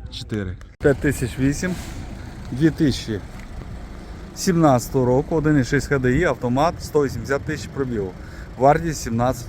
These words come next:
вісімсот. Контактний номер нуль шістдесят сім сто дев'яносто один двадцять вісім двадцять.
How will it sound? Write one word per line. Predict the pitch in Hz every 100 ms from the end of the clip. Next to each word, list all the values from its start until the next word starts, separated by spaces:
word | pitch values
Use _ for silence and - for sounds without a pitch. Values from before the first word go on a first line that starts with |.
| -
вісімсот. | 113 117 113 104 98
Контактний | 139 147 151 127 120
номер | 110 101 104
нуль | 143
шістдесят | 131 - 123 -
сім | 160 170 - - -
сто | - 151
дев'яносто | 123 120 113 -
один | 120 147 147
двадцять | 117 131 120 120 - 135
вісім | 147 - 139 - - - - - -
двадцять. | 113 107 98 107 -